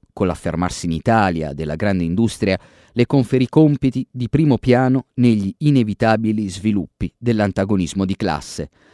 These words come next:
La nostra Camera del Lavoro diventò così la fortezza naturale delle masse sfruttate, punto di riferimento di centinaia di migliaia di lavoratori delle città e della provincia.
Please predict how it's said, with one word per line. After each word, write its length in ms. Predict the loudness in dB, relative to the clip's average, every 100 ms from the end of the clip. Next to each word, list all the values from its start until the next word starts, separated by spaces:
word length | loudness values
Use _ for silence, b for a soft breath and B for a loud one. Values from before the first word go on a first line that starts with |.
| b b
La 120 | 2
nostra 400 | 4 2 0 -4
Camera 380 | 0 0 0 0
del 140 | -2
Lavoro 520 | -4 0 2 2 2 -6
diventò 540 | -6 -2 0 0 0
così 300 | 0 -2 0
la 100 | 0
fortezza 600 | 0 -2 -2 0 0 -2 0
naturale 800 | 0 0 0 0 2 0 -2 -8
delle 300 | -4 -2 2
masse 400 | 2 0 -2 -8
sfruttate, 800 | -6 -6 -6 -4 -4 -4 -8 -14 B B B B B _
punto 340 | 4 4 4
di 140 | 4
riferimento 760 | 4 4 4 4 4 2 0 -4 b b
di 140 | -4
centinaia 800 | 0 0 0 2 4 4 2 -2
di 100 | -2
migliaia 600 | -2 0 2 2 2 2 0
di 100 | -2
lavoratori 720 | -2 -2 -4 0 2 2 -2 _
delle 280 | -4 -2
città 440 | -4 -6 -2 2 2
e 60 |
della 180 | 2 0
provincia. 680 | 0 0 0 -4 -8 -12